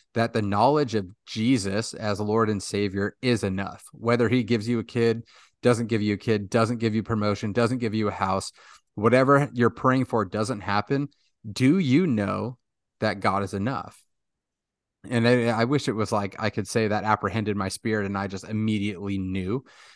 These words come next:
uh, was not the case. Like, I, I was frustrated with that, ev-, almost even more.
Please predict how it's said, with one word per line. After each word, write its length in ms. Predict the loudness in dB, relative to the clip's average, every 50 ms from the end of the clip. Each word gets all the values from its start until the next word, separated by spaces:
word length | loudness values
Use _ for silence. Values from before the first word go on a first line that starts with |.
| _ _
uh, 140 | 2 4 4
was 200 | 6 6 4 4
not 240 | 6 4 4 4 2
the 80 | 0 -4
case. 400 | -2 -2 -2 -2 -2 -6 -6 -4
Like, 300 | -4 -4 -4 -6 -8 _ -20 -20 -20 _ _
I, 340 | 0 2 4 4 4 2 0 0 2
I 320 | 4 6 6 6 4 4
was 180 | 2 0 -4 -4
frustrated 540 | 2 4 4 4 4 2 0 0 0 0 0
with 180 | -2 -4 -6
that, 220 | -6 -6 -6 -6 -2 0
ev-, 180 | 0 0 0 0 2
almost 340 | 2 4 4 4 4 2
even 220 | 2 0 0 -2 -2
more. 540 | 2 2 4 4 4 4 2 -2 -4 -8